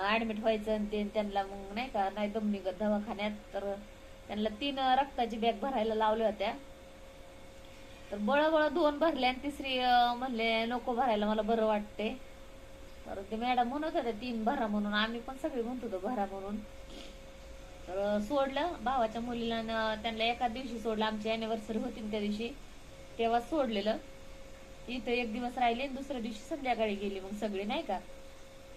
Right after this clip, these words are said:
तर, अ, आता सकाळी जायचा फोन आलता की जरा तब्येत, अ, बरी नाही अजून, <laughs> रात्री दुखलं वाटतं पाय ही त्यांचं, अशक्तपणा वाटतोय म्हणले अजून. तर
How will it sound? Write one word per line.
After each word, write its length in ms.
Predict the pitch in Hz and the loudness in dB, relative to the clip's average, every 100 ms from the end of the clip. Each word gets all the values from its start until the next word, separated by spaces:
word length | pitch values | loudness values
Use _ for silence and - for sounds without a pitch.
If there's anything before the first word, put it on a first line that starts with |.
| - - - - - - - - - - - - - - - - | -16 -16 -16 -16 -14 -14 -14 -16 -16 -16 -16 -14 -14 -14 -12 -4
तर, 120 | 208 | 0
अ, 300 | 220 220 226 | 4 4 4
आता 240 | 233 214 | 2 0
सकाळी 320 | 220 254 240 233 | -4 -2 -2 2
जायचा 320 | 240 240 226 | 2 2 0
फोन 220 | 220 226 | -2 0
आलता 360 | 220 214 233 254 | 0 4 4 4
की 300 | 247 226 220 | 0 -2 2
जरा 240 | 214 208 | 4 4
तब्येत, 460 | 208 220 208 208 214 | 2 0 0 0 2
अ, 260 | 208 202 196 - | 4 4 2 2
बरी 240 | 220 233 | 2 2
नाही 180 | 226 202 | 4 6
अजून, 320 | 196 196 233 | 6 4 0
<laughs> 500 | 311 226 202 - - 196 | -2 -2 -6 -10 -8 -2
रात्री 340 | 214 208 202 | -2 -2 -4
दुखलं 280 | 208 220 220 | -4 -2 2
वाटतं 280 | 208 202 196 | 2 0 -4
पाय 260 | - 190 | 0 0
ही 120 | 185 | 0
त्यांचं, 420 | 202 196 190 202 226 - - - - - - - | -4 -6 -6 -4 -6 -6 -12 -12 -12 -12 -12 -8
अशक्तपणा 540 | 185 208 202 - 190 185 | -6 -6 -6 -6 -6 0
वाटतोय 360 | 202 202 208 | 0 0 0
म्हणले 260 | 208 208 185 | 0 0 0
अजून. 300 | 180 196 202 208 - - - - - - - - - - | 0 -2 -6 -6 -8 -10 -10 -12 -12 -12 -12 -12 -12 -10
तर 220 | 185 185 | -8 -6